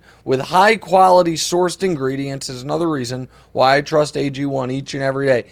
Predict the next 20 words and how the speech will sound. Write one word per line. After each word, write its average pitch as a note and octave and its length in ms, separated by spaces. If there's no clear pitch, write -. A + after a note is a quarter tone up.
I D3+ 120
may G3 160
not G#3+ 200
have G3 200
all G3 180
the G3 140
answers, D3+ 340
but B2+ 140
if C3 100
a - 20
comprehensive F#3+ 640
solution E3+ 500
is C3 160
what D3 240
you F3 200
need F3 260
from D#3 200
your D#3+ 100
supplement F3+ 560
routine, E3+ 440